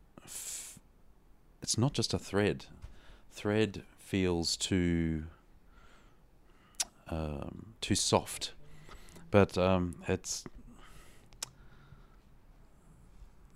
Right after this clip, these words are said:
it's, it is a river of grace, I guess, you know, and 'cause the river doesn't have, it, we look at it and we see all these boundaries, but in actual fact, it permeates out and trees draw up the f-,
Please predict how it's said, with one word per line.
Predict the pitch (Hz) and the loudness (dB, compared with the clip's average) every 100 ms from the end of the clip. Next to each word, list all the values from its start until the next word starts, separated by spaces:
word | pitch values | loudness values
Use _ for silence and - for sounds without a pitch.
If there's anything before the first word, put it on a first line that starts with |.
| - - - - - - - - - - - - - - | -20 -20 -20 -20 -20 -20 -20 -20 -20 -20 -20 -20 -20 -8
it's, | 127 - - | -6 -4 2
it | 113 | 4
is | 120 | 6
a | 104 | 6
river | 92 117 107 92 | 6 6 8 6
of | 78 - | 4 2
grace, | 78 64 - | 0 0 -4
I | 62 | -6
guess, | - - - - - - - - | -8 -10 -12 -14 -16 -20 -18 -6
you | 82 | -2
know, | 73 67 - | -2 -4 -6
and | - 85 80 73 - - - - - | -2 -2 -2 -6 -12 -20 -20 -20 -14
'cause | - 90 | -4 2
the | 87 | 4
river | 92 87 80 76 - | 4 4 4 0 2
doesn't | 104 82 80 | 2 4 2
have, | 85 76 - 82 | 2 0 -6 -6
it, | 87 - | -4 2
we | 104 | 4
look | 95 123 | 6 8
at | 101 | 8
it | 87 | 6
and | 98 | 4
we | 92 | 4
see | - 110 | 8 8
all | 98 87 | 8 6
these | 85 | 4
boundaries, | - 85 82 80 76 | 2 2 2 -2 -2
but | 85 | 0
in | 87 | 2
actual | 85 - | 0 -4
fact, | 78 - - - - - - | -6 -6 -8 -16 -16 -14 -4
it | 85 | -4
permeates | - 104 95 87 78 78 - | 2 6 8 8 6 4 6
out | 85 80 - | 6 6 2
and | 80 69 | -4 -4
trees | - 87 78 | 0 0 0
draw | 82 82 85 | 4 8 8
up | 80 | 6
the | - 76 | 0 -2
f-, | 73 - | -2 -6